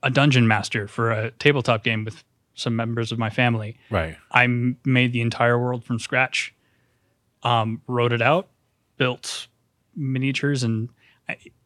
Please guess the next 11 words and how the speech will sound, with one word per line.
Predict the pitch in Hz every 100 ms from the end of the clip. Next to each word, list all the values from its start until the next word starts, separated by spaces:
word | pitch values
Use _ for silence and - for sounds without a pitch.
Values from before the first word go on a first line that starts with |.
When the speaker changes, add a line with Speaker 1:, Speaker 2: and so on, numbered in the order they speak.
| _ _ 175
Speaker 1:
but | 156 165 - _ _ -
Speaker 2:
Sounds | 90 87
like | 82
God | 87 98 95
to |
me. | 87 123 95 - _
Speaker 1:
Yeah, | - 254 196
Speaker 2:
Yeah. | - -
Speaker 1:
basically. | 185 190 196 226 240 - - -
Speaker 2:
Yeah. | 98 90 -
Speaker 1:
And, | - 170 175 175